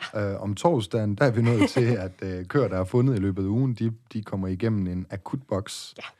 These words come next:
Speaker 2: Hvad er der ellers af nødvendige tiltag, først og fremmest for at få slået den her digital dermatitis, øh,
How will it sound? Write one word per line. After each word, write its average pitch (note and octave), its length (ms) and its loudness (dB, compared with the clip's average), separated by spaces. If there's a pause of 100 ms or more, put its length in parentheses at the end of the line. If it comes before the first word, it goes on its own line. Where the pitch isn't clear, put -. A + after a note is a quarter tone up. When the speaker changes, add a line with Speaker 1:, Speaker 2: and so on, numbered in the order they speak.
(320)
Speaker 2:
Hvad C3+ 120 -2
er C3+ 40 0
der C3 80 -2 (120)
ellers F#2+ 400 0 (100)
af F#2 400 -4
nødvendige G2 460 -2
tiltag, G2+ 560 -4
først A2 240 -6
og - 40 -20
fremmest G2+ 260 -6
for G2 120 -4
at F#2+ 80 -4
få G2 100 -8
slået F#2+ 260 -2
den G2 140 -2
her F#2 200 -2
digital F2+ 480 -6
dermatitis, F2 680 -12
øh, F#2 80 -12